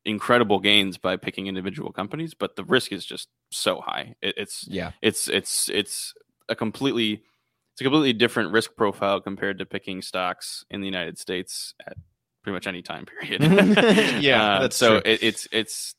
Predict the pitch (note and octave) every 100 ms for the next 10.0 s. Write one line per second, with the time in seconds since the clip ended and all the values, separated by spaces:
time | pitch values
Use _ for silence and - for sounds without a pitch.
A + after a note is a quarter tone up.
0 | _ - G#2+ - C3 C3 G#2+ A2 - A#2+
1 | A2+ _ _ _ _ _ _ _ - G2+
2 | G2+ G#2+ A2+ G#2+ G#2 F#2 - G#2 G2+ F#2+
3 | G#2 G2+ G2 G2+ G2 G2+ G#2 B2 C3 -
4 | _ _ _ G2+ G#2 F#2+ G2+ - - C3
5 | C3+ - - C3 C3+ C3 G#2 - _ _
6 | _ - B2+ A#2 A#2+ G#2 G#2+ A2+ - -
7 | G2 G#2 - G2 F#2+ E2+ - G2+ C3 -
8 | _ - F2+ _ - G2+ F#2+ _ _ G#2+
9 | - - B2 - - - - A2 C#3 E3+